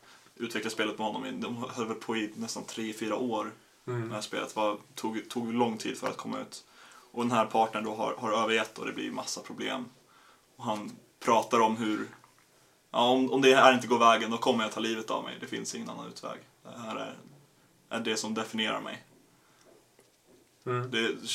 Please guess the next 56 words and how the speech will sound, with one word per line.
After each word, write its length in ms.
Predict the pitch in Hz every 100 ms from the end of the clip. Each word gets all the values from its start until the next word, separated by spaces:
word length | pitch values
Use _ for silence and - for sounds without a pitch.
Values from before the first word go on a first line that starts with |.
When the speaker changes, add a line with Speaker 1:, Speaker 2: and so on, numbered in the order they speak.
| -
Speaker 1:
blev 220 | 127 120
väldigt 320 | 117 113 117
mörkt, 280 | 123 113 107
man 100 | 120
fick 180 | 117 110
en 60 |
liten 140 | 107 104
knut 300 | - 110 107
i 40 |
magen 580 | 110 107 110 110 110 - -
när 140 | 110
man 140 | 107 110
ser 280 | - 110
det. 100 | 107 113
För 80 | -
man 260 | 113 110 110
ser 180 | - 113
hur, 200 | 107 107 -
hur 120 | - 104
seriös 560 | - 110 117 117 110
han 100 | 117
är 160 | 120 110
med 140 | 110
det. 80 | 104 - - - - -
Och 80 | -
det 60 | 117
känns 240 | 120 113
samtidigt 360 | - 113 113 107
så 80 | 110
bra, 240 | 117 107
för 100 | 110
man 120 | 110
vet 240 | 110 107 104
ju 60 |
att 280 | 104 - - - _ -
Fess 360 | - 113 - -
inte 360 | 110 - 107 - - _
hamnar 280 | - 113 113
i 60 |
soptunnan, 460 | 113 120 - 117 110 -
det 60 | 110
sålde 300 | - 113 113
ju 40 |
ändå. 160 | 113 110 - - - - - _ _
Fan, 220 | - 113 113
finns 200 | - 120
ju 40 | 117
lite 140 | 113
kritik 300 | 113 110 117
där 60 | 117
bakom 360 | 113 107 - 107
och 120 | 107
många 220 | 110 110
buggar, 400 | 110 110 110 113
men 260 | 110 117 123 _ _ _ _ _
Speaker 2:
Ja. 160 | 107